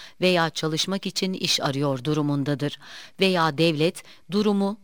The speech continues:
bu şekilde kabul etmektedir. Betimleme beş. Resimde İşkur önünde toplanmış ve sıraya girmiş kalabalık bir grup beklemektedir.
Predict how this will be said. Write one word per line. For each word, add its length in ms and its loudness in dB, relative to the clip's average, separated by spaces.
bu 60 0
şekilde 500 0
kabul 340 0
etmektedir. 800 -2
Betimleme 720 2
beş. 320 -2
Resimde 600 0
İşkur 360 0
önünde 420 2
toplanmış 840 0
ve 220 2
sıraya 400 2
girmiş 460 0
kalabalık 640 0
bir 220 2
grup 380 -2
beklemektedir. 920 -2